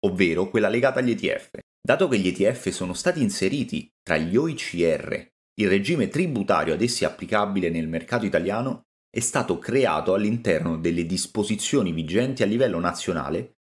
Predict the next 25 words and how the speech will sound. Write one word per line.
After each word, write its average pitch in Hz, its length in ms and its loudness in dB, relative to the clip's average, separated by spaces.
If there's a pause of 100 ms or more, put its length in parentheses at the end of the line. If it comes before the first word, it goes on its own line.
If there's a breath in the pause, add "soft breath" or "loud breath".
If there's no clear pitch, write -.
(260)
in 117 80 4
materia 131 400 2
di 87 80 -2
imposizione 104 680 0
fiscale 147 680 -2
negli 170 320 0
stessi - 680 -2
O 196 100 2
I 170 60 2
C 90 260 -2
R. - 380 -4 (1040)
Cosa 98 220 0
sono 104 240 2
questi 82 260 -2
O 85 40 2
I 82 40 0
C - 220 -2
R? 120 360 -2
Sono 117 300 0
organismi 107 1000 0
di 95 120 -2
investimento 92 680 0
collettivi 156 500 -2
del 117 140 2
risparmio. 71 680 -4